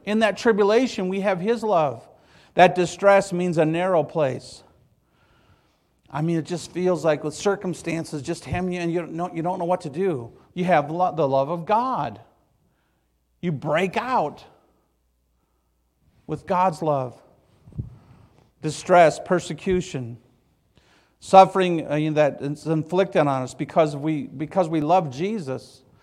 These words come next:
We're seeing that today. We're seeing that, and we're gonna see more of it. We're gonna see more of it.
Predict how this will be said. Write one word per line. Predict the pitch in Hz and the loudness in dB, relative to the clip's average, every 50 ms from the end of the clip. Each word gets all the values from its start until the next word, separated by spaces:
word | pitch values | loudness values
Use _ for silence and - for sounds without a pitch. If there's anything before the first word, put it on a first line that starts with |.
| _ _ _ _ | _ _ _ _
We're | 175 185 185 | 0 0 0
seeing | 185 - - 208 220 233 240 220 196 | 0 -2 -2 -2 0 0 0 0 -2
that | 185 165 143 - | -2 -2 -2 -4
today. | - 175 143 143 131 123 120 113 117 117 _ _ _ _ _ _ _ _ _ _ _ _ _ _ _ _ _ _ _ _ _ _ _ _ _ | -6 -6 -4 -4 -4 -4 -6 -10 -14 -20 _ _ _ _ _ _ _ _ _ _ _ _ _ _ _ _ _ _ _ _ _ _ _ _ _
We're | - 165 175 | -4 -2 -2
seeing | 165 - - - 208 202 202 180 | -2 -4 -2 0 0 0 2 0
that, | 165 156 151 | 0 0 0
and | 160 165 | 0 0
we're | 190 190 | 2 2
gonna | 202 208 202 | 2 0 -2
see | 196 - - 214 202 | -4 -6 -6 -4 -2
more | 196 196 202 202 190 175 | 0 0 2 4 4 2
of | 147 123 | 2 0
it. | 123 - - - - 151 - _ _ _ _ _ _ _ _ _ _ _ _ _ _ _ _ _ _ _ _ _ _ _ _ _ _ _ _ _ | -6 -8 -10 -12 -18 -20 -20 _ _ _ _ _ _ _ _ _ _ _ _ _ _ _ _ _ _ _ _ _ _ _ _ _ _ _ _ _
We're | 175 175 | -2 0
gonna | 185 214 214 | 2 2 0
see | 202 - - 214 202 | 0 -2 -2 -2 0
more | 190 190 190 202 208 202 | 0 2 4 4 6 4
of | 175 131 123 | 4 2 -2
it. | 123 - - | -8 -10 -12